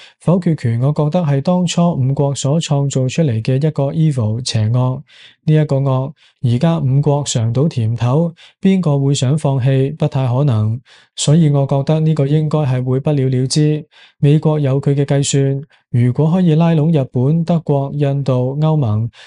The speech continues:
就多數決嚟講，呢一方面美國佔有比較大嘅優勢。陳亮智認為，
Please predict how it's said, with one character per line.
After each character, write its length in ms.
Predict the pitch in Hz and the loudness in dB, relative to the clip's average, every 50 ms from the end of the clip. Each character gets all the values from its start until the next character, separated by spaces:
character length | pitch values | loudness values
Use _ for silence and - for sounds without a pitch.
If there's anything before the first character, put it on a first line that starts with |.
| - _ | -16 _
就 240 | - - 147 143 147 | -2 0 0 2 0
多 240 | 147 - 190 190 190 | 0 0 0 0 0
數 200 | 170 - 147 143 | 0 0 -2 -2
決 160 | 135 - 143 131 | 0 0 -2 -2
嚟 120 | 110 107 | -2 -2
講， 400 | 104 113 113 123 151 165 165 165 - - - _ _ | -2 -2 0 0 0 0 0 -2 -6 -12 -20 _ _
呢 100 | - 170 | 2 2
一 40 | 170 | 2
方 240 | 165 - 175 170 165 | 2 2 0 0 2
面 180 | 160 135 131 | 2 2 2
美 220 | 135 131 127 131 139 | 2 0 0 0 0
國 200 | 139 147 139 139 | 0 -2 -2 -2
佔 240 | - - 135 135 139 | -2 -2 -2 0 0
有 200 | 135 123 127 131 | 0 -2 -2 -2
比 220 | - 123 131 151 | -2 -2 0 0
較 180 | 151 143 127 127 | 0 0 -2 -2
大 160 | 123 117 117 | -4 -4 -4
嘅 120 | 117 131 | -2 -2
優 160 | 139 147 147 | 0 0 0
勢。 440 | 139 131 131 127 127 127 127 127 - - _ _ _ _ _ _ _ _ | 0 0 0 0 0 -2 -2 -4 -6 -10 _ _ _ _ _ _ _ _
陳 180 | - - 127 120 | -6 -2 0 0
亮 160 | 127 131 135 | 2 2 0
智 140 | 131 - 151 | 0 0 0
認 160 | 143 139 135 | 2 2 2
為， 400 | 135 123 113 113 117 117 127 135 | 0 0 0 0 0 -2 -4 -6